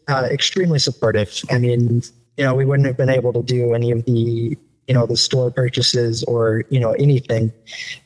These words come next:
at all without any of their help. So,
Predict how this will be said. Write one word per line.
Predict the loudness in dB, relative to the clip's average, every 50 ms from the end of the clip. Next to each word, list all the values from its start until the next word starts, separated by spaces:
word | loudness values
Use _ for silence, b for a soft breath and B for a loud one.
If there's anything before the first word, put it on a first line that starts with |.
| B _ _ -4
at | -2 -2
all | 0 0 -2 -2
without | -2 -2 -2 -2 -2 0
any | 2 2 2 2
of | 2 2
their | 0 0
help. | 0 0 0 -2 -2 -6 _ _ _ _
So, | -6 -2 0 0 0 0 -2 -4 -6